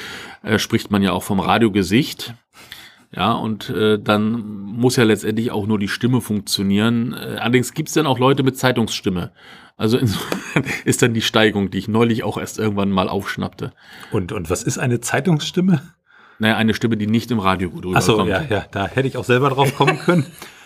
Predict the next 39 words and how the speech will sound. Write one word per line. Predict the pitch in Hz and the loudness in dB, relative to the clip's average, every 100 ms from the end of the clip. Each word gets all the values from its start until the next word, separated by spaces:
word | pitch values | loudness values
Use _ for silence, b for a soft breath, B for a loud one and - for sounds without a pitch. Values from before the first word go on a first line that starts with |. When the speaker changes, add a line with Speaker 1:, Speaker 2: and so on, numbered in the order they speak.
| B B - | B B -6
Speaker 2:
Ähm, | 117 131 123 - b b b | -2 -2 -4 -10 b b b
jetzt | 110 | -2
gibt's | 165 185 | 0 2
ja | |
neben | 151 143 | 2 2
dem | 127 | 2
Radio | 92 101 151 170 | 0 -2 2 2
seit | 131 120 | 2 -2
einigen | 120 156 135 | 0 0 0
Jahren | 107 98 123 160 160 | -2 -4 -2 0 0
auch, | 147 127 - | -2 -2 -4
also | 131 117 107 | -6 -2 -2
wirklich | 131 - | -2 -4
verstärkt, | 104 - 135 156 135 | -4 0 2 2 2
jetzt | 135 | -2
ja | 123 | -2
gerade | 107 98 110 135 | -4 -4 0 0
wieder | 127 123 | 2 0
total | 117 104 110 120 | 0 -2 2 2
gehypt | 123 98 113 127 | 2 0 0 -2
von | - 117 | -4 -2
so | 104 95 | 0 0
großen | 92 107 131 127 | 0 2 2 0
Unternehmen | 104 101 110 120 110 | -2 -2 -2 -2 -2
wie | 98 | -2
Spotify | - 120 117 - | -2 -2 -2 -4
et | 107 95 | -6 -6
cetera, | - 113 113 113 139 b b b b b _ | -6 -4 -4 -6 -8 b b b b b _
Podcasts. | - 107 - 87 78 - - - B B B | -4 -2 -2 -4 -4 -12 -18 -20 B B B
Wie | 123 | 0
siehst | 117 | 2
Speaker 1:
Hab | 131 | 2
ich | 196 | 2
schon | 175 | 2
mal | 156 | 0
von | 151 143 | 0 -2
gehört, | 123 92 - | -2 -6 -6
ja. | |
Speaker 2:
Ja, | - | -6